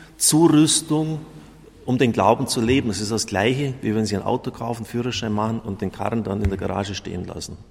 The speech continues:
und vor sich hin rosten lassen und jahrzehntelang nicht mehr mit der Kiste fahren.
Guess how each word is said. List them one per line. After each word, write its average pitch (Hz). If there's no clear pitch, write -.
und 101
vor 101
sich 95
hin 98
rosten -
lassen 85
und 104
jahrzehntelang 110
nicht 104
mehr 101
mit 98
der 98
Kiste 98
fahren. 90